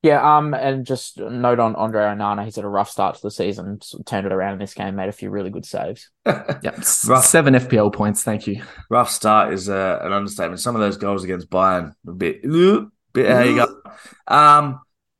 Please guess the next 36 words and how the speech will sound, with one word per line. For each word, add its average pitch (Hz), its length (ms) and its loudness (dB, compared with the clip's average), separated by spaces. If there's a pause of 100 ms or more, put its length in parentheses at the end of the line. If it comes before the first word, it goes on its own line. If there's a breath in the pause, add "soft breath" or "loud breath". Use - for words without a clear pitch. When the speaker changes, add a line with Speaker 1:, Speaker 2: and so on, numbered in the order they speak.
(520)
Speaker 2:
Arsenal 185 340 6
Spurs, 151 420 2
I 143 100 0
guess, 139 240 -4
was 135 140 -6
the 127 80 -8
big 131 240 -6
game 143 240 -2
of 120 60 -4
the 110 80 -2
round 123 340 -2
that 82 120 -10
most 123 240 -8
people 117 220 -8
were 107 100 -4
hyped 120 360 2
for, 113 380 -2
uh, 101 240 0
especially 107 680 -8 (320 soft breath)
over 113 240 2
here 110 240 2
in 104 60 2
Australia 104 460 -2
with 98 200 -6
Big 110 180 -4
Ange 107 340 -2
involved 104 520 -6
and 98 140 -14
both 110 240 -4
teams 107 340 -6
sitting 127 200 -6
up 110 160 0
in 113 80 -6
the 98 100 -10
top 101 260 -4
four. 127 600 0